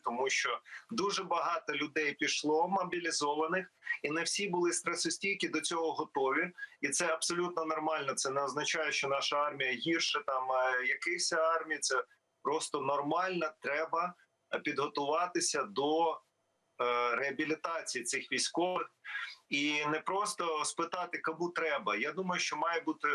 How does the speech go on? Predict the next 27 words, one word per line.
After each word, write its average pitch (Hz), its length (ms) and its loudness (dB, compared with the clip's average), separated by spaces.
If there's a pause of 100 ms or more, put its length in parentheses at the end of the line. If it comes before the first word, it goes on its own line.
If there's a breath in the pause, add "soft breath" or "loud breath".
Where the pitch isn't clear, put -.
(240)
навіть 156 300 0
обов'язкове 147 840 0
проходження 139 880 0
розмови 156 440 0
з - 120 0
психологом, 170 680 0
щоб 143 180 0 (120)
він 180 360 0
виявив, 165 520 2 (380 loud breath)
кому 170 280 2
треба 180 400 -2
допомога, 156 600 0
кому 139 240 2
не 151 140 2
треба. 135 500 -2
Тому 143 260 0
що, 170 320 2
е, 139 1300 0
я 165 200 0
стикався 180 600 0
з 180 60 0
таким, 175 540 -2
і 143 80 2
троє 160 380 0
моїх 147 280 0
знайомих, 147 840 0
е, 123 40 4